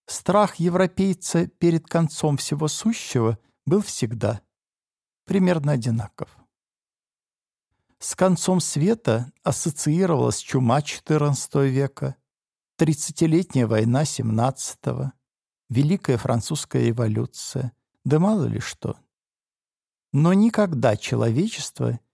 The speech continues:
не жило в столь непосредственной близости от собственной смерти. В свое время европейцам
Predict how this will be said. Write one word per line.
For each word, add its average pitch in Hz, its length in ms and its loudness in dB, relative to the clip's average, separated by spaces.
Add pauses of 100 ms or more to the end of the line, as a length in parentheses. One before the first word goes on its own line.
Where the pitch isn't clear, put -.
(180)
не 156 200 4
жило 127 380 2
в - 80 -6
столь 143 400 0
непосредственной 139 1000 0
близости 143 840 -4 (360)
от - 200 -2
собственной 151 600 -2
смерти. - 600 -8 (800)
В - 60 -6
свое 170 340 4
время 151 540 2 (180)
европейцам 156 960 0